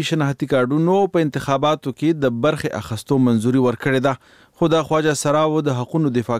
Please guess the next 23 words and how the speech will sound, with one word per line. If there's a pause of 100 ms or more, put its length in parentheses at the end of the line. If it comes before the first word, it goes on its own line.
کوونکي
وایي، (400)
باید
حکومت
یې
د
تعلیم (160)
او (160)
روزګار
بندوبست
هم
وکړي. (640)
په
خیبر
پښتونخوا
کې
د
بشري
حقونو
د
ډایرکټریټ
یو
چارواکي